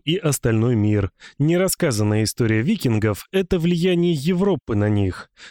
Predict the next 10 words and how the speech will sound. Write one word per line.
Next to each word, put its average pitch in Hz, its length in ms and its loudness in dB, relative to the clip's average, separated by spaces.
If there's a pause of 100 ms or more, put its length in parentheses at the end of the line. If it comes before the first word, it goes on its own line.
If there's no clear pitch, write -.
На 147 140 0
заре 190 280 0
эпохи 185 300 -2
викингов 127 560 0
скандинавы 131 680 0
пребывали 208 480 0
в 165 80 0
доисторическом 175 840 0
языческом 151 720 0
варварстве. 120 760 0